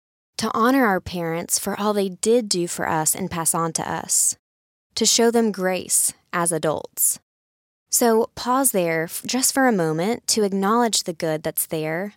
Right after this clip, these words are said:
before we go on. What I want to walk you through now are some common negative childhood messages that many of us grow up to internalize.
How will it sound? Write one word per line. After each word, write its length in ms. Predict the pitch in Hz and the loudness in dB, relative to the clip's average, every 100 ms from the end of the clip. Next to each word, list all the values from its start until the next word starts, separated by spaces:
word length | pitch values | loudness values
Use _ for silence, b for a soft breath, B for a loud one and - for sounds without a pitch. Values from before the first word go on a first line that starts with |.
| _ | _
before 260 | 185 - 175 | -8 -4 -2
we 120 | 165 | -2
go 180 | 160 156 | -2 -4
on. 320 | - - 214 - _ _ _ _ _ _ _ | -6 -8 -12 -14 _ _ _ _ _ _ _
What 260 | 262 240 302 | -2 2 2
I 40 | |
want 200 | 330 320 | 2 4
to 60 | 262 | 4
walk 320 | 208 185 - | 4 2 0
you 80 | 208 | -4
through 240 | - 185 | -2 -2
now 380 | 175 165 156 156 - | 0 0 0 0 0
are 260 | 185 185 | 0 2
some 300 | 185 226 208 | 0 0 0
common 640 | - - 240 262 277 277 269 | -2 0 2 4 2 2 0
negative 440 | 214 196 208 202 | 0 0 0 -2
childhood 440 | - 190 185 - 220 | -2 0 0 0 0
messages 800 | 190 160 165 160 160 160 185 - _ _ - | 0 0 -2 -4 -4 0 -2 -2 _ _ -4
that 140 | 202 | 0
many 360 | 220 247 294 233 | 2 2 4 2
of 80 | |
us 200 | 175 170 | 0 -2
grow 240 | - 196 175 | -2 0 2
up 180 | 160 - | 0 -2
to 120 | 180 | -2
internalize. 920 | 165 - 247 220 85 85 - 233 - | -2 0 2 2 0 -4 -4 -4 -4